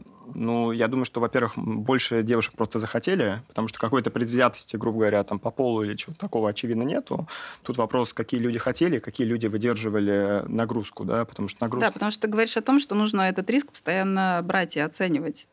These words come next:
Speaker 2: То есть, действительно, это, мне кажется, такая психологическая нагрузка, даже больше,
Speaker 1: Ну,
Speaker 2: чем математическая в уме, там, быстро посчитать.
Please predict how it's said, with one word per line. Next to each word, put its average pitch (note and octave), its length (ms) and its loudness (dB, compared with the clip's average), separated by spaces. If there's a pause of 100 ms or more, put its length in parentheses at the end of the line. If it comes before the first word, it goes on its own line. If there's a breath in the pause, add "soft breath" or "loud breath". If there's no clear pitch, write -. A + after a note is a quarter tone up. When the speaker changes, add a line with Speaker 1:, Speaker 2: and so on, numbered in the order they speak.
Speaker 2:
То - 80 -10
есть, - 220 -10
действительно, F#3+ 420 -4
это, F3+ 380 -4
мне E3 180 -2
кажется, F3 560 -8
такая - 360 -8
психологическая G3+ 800 -6
нагрузка, F3+ 560 -8
даже F3 220 -8
больше, F3 280 -8
Speaker 1:
Ну, - 40 -16
Speaker 2:
чем F3 540 -4
математическая F#3+ 800 -8
в F3 60 -8
уме, E3 260 -6
там, - 200 -10
быстро - 280 -12
посчитать. - 380 -14